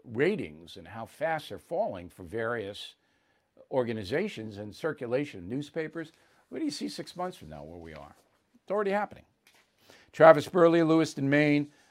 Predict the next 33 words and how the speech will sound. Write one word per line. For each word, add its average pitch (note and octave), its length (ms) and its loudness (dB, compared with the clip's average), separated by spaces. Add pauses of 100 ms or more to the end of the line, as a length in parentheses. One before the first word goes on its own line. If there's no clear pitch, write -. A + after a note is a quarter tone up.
(180)
"I D3 100 6
completely F3 540 2
agree E3+ 240 4
with E3 100 4
you, D3 120 2
Bill. D3 240 4
Our C#3 100 2
students D#3 440 -4
need D3 120 -2
to C3+ 80 -2
be C3 80 -4
back C3 260 0
in A2 80 -14
school. C#3+ 540 -2
The A#2+ 140 0
lack C#3+ 280 2
of A#2 100 -10
structure D3+ 380 0
is A2 120 -8
affecting C3+ 440 -2
all E3 300 2
of A2 80 -2
them, F#2+ 260 -6 (380)
academically, C3+ 840 -2
socially, B2+ 500 -4
and G#2+ 80 -4
emotionally. A2+ 500 -4
To G#2 80 -4
help D3 200 -4
students C3+ 380 -6
maintain B2+ 320 -6
their A#2 140 -6
learning, B2+ 360 -2